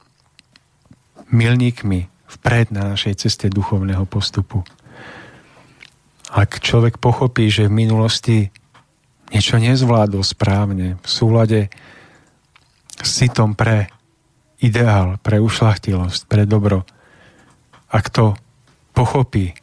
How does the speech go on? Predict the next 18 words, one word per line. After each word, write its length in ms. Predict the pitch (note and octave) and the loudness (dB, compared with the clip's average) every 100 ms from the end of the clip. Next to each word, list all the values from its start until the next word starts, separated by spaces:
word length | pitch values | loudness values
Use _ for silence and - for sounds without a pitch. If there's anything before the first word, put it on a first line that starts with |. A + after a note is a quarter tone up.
| _ _ _ _ _ _ _ - | _ _ _ _ _ _ _ -8
tak 160 | - | -2
môže 320 | G2+ A2 A2+ G#2+ | 2 2 2 0
byť 400 | A2 - - - | -2 -4 -6 0
o 80 | |
mnoho 240 | B2 A#2+ A#2 | 4 4 4
ďalej 340 | A#2 A#2+ A#2+ A2 | 4 2 2 0
než 220 | G#2+ - | -2 -2
ten, 240 | - A2+ A2+ | 0 -2 -2
kto 160 | A2+ | -4
sa 160 | G#2 A2+ | -2 0
nikdy 400 | A2 A2 A2+ A2+ | -2 0 0 0
neprevinil, 720 | A2+ A#2 A2 G#2 G2 F#2+ F#2+ - - - - _ _ - | 0 0 0 0 -2 -4 -6 -12 -20 -20 -20 _ _ -2
ale 160 | G2+ G2 | 2 2
v 60 | |
kom-, 320 | - A2 A2+ G2 | 2 0 0 -4
v 120 | - | -6
kom-, 280 | - A2 G#2+ | 0 2 2
v 260 | G#2 _ - | -2 _ -14